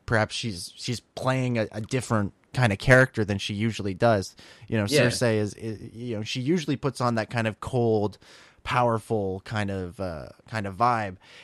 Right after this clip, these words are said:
Speaker 1: And, and in this s-, sequence, she goes out there and she is very respectful. She's very calm.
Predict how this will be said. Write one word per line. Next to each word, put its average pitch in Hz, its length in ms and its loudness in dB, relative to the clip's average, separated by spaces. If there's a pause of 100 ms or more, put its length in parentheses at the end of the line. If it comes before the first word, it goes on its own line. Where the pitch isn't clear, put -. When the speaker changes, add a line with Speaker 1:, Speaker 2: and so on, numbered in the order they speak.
(160)
Speaker 1:
And, 117 200 -4
and 120 200 -4
in 120 100 -2
this - 480 -2
s-, - 180 -20
sequence, - 840 -6
she - 200 -6
goes 120 280 8
out 120 220 8
there 113 160 6
and 110 160 4
she 107 400 -2
is 107 160 -6
very 117 260 -2
respectful. 107 640 -4
She's 98 200 -8
very 107 280 0
calm. 104 540 -2